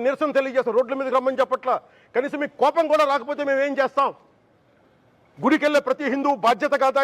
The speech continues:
ఇది? నా ఒక్కరి బాధ్యతేనా? మా బాధ్యతేనా? మీది కాదా? ధర్మాన్ని మీరు పరిరక్షించరాదు, మీ బాధ్యత కాదా?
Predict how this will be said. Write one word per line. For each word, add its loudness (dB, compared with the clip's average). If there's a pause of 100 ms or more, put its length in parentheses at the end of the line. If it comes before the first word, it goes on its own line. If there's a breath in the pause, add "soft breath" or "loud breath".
ఇది? -10 (1040)
నా 4
ఒక్కరి 0
బాధ్యతేనా? 0 (120)
మా 4 (100)
బాధ్యతేనా? 0 (300 loud breath)
మీది -2
కాదా? 4 (2000)
ధర్మాన్ని 2
మీరు -4
పరిరక్షించరాదు, -2
మీ -4 (100)
బాధ్యత 0 (100)
కాదా? 2